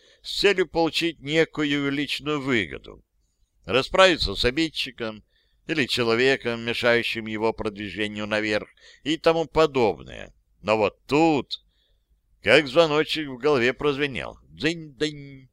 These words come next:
Кения. После утраты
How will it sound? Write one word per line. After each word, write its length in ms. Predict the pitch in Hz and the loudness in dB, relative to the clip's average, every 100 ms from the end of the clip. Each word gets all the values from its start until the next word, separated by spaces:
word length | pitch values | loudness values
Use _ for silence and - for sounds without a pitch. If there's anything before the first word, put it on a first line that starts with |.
| _ _ _ _ _ _ | _ _ _ _ _ _
Кения. 680 | 90 110 113 110 101 76 - _ _ _ _ _ _ _ _ _ _ _ _ _ _ - | 0 2 2 0 -6 -6 -8 _ _ _ _ _ _ _ _ _ _ _ _ _ _ 0
После 320 | 143 127 131 | 2 2 0
утраты 640 | 131 127 131 123 131 123 | 0 4 4 4 -2 -4